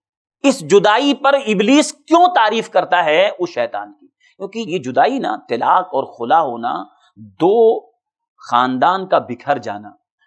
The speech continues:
और जो नस्ल है ना वो नस्ल रुक जाती है। नस्ल का नुकसान हुआ, यानी अब उस बीवी से नस्ल इस शौहर से रुक जाती है। एक नुकसान तो ये हुआ तलाक और खुला का कि नस्ल रुक जाती है।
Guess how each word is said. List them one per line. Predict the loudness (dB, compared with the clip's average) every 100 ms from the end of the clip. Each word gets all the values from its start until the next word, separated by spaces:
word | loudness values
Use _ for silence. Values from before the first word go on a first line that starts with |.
| _ _
और | 2 2 0 -6 -20 _ _ _
जो | -18 2 2
नस्ल | 4 0 0 2 4
है | 4
ना | 2 0 -4 _ _ _
वो | 0
नस्ल | 0 0 0
रुक | 0 -4
जाती | -6 -6 -14
है। | -20 _ _ _ _ _ _ _ _ _ -6
नस्ल | -2 0 0
का | 0 -2
नुकसान | -2 -2 -2 0
हुआ, | 0 -2 -6 _ _ _ _ _
यानी | -2 -2 -6 0
अब | 0 0
उस | -2 -2 -4
बीवी | -6 -4 -4 -6 -6
से | -2 -2 -2
नस्ल | -4 -4 0 -2 -2
इस | -6 -4 -2
शौहर | 0 0
से | 0 -2
रुक | -2
जाती | -6 -12 -12
है। | -20 _ _ _ _ _ _ _ -4
एक |
नुकसान | -4 -4 -2 -2
तो | -4
ये | 0 0
हुआ | 2 -2 -2 _ _
तलाक | 0 0 0
और | -4
खुला | -2 -2
का | -2 -4
कि | -4
नस्ल | -6 -2 0
रुक | -2 -4
जाती | -8 -10
है। | -20